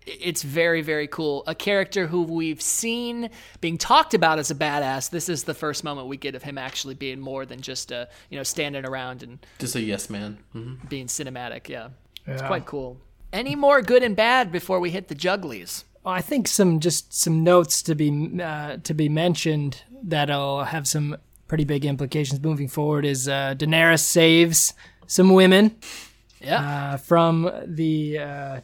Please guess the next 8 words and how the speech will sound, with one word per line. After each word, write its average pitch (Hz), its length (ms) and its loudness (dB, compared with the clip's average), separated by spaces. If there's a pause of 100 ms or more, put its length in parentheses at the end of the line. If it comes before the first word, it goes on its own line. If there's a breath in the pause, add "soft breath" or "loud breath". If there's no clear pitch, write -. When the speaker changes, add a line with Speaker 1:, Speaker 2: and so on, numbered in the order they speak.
Speaker 3:
Dothraki 160 760 2
horde, 151 380 0
basically, 147 540 -4
and 143 220 -4
one 175 200 4
of 165 140 2
them 160 240 2
is 143 240 -2